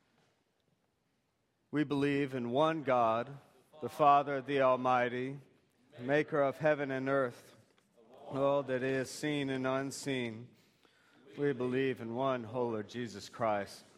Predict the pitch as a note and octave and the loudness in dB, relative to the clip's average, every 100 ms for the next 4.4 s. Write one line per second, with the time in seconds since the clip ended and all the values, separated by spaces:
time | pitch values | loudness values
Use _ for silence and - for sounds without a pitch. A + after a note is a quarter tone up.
0 | _ - G#2 _ - B2+ C#3+ D3 C3+ B2 | _ -16 -16 _ -12 -4 -2 -2 -4 -6
1 | - C#3+ C3 B2 - A#2+ A#2+ A#2 A#2+ - | -6 -4 -2 -4 -2 0 2 0 -4 -16
2 | _ _ _ _ _ C#3+ C3+ E3 D#3 D3+ | _ _ _ _ _ -8 -6 -2 0 0
3 | C3+ C3+ C3 C3+ C#3 C3 A#2 G#2 G#2+ C3+ | -2 0 4 4 2 -2 -10 -8 -6 2
4 | C3 B2+ C3 | 2 2 -2